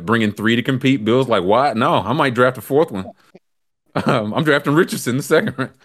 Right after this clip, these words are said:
Uh, right now, Stroud one, Young two, Will Anderson three,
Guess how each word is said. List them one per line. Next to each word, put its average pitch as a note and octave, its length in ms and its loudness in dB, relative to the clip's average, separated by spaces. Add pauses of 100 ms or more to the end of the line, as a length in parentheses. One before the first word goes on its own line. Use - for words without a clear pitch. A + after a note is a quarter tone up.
(340)
Uh, A2 480 -4 (1200)
right B2 180 0
now, B2+ 220 -4
Stroud G#2 600 -4
one, G2 520 -6
Young F#2+ 340 -4
two, G2+ 320 -8
Will E2+ 260 -6
Anderson F#2 580 -8
three, E2 500 -6